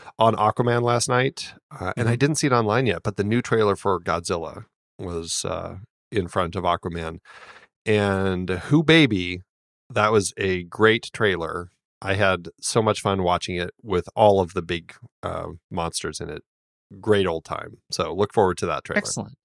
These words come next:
Speaker 2: Excellent.
Speaker 1: Yeah.
Speaker 2: All right. There you go.
Speaker 1: Yeah.
Speaker 2: Good talk, Andy.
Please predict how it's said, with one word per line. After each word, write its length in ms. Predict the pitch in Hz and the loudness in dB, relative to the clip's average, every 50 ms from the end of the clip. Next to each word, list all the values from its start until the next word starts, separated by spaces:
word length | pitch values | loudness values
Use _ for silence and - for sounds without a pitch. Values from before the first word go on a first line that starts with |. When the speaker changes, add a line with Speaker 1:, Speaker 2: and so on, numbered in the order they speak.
| _ _ _ _ _ _ _ _ _ - | _ _ _ _ _ _ _ _ _ 0
Speaker 2:
Excellent. 400 | 156 208 247 - - - 92 - _ _ _ _ _ - | 0 0 0 -2 -6 -8 -10 -12 _ _ _ _ _ -10
Speaker 1:
Yeah. 120 | 98 - - _ _ _ _ _ _ _ _ _ _ _ _ _ _ _ - | -10 -10 -10 _ _ _ _ _ _ _ _ _ _ _ _ _ _ _ -6
Speaker 2:
All 140 | 131 147 226 | -4 -4 -2
right. 160 | 311 - - _ _ _ _ - - - - - - - | -4 -6 -8 _ _ _ _ -16 -16 -16 -18 -14 -10 -8
There 80 | 165 | -8
you 40 | 185 | -6
go. 180 | - 240 - 139 - _ _ _ _ _ | -4 -6 -6 -6 -8 _ _ _ _ _
Speaker 1:
Yeah. 180 | - 254 277 208 - - - - | 2 4 4 4 2 -2 -4 -2
Speaker 2:
Good 120 | 208 214 | 2 4
talk, 200 | 262 262 233 185 | 6 6 6 6
Andy. 340 | 196 190 185 196 202 190 | 6 6 6 4 4 2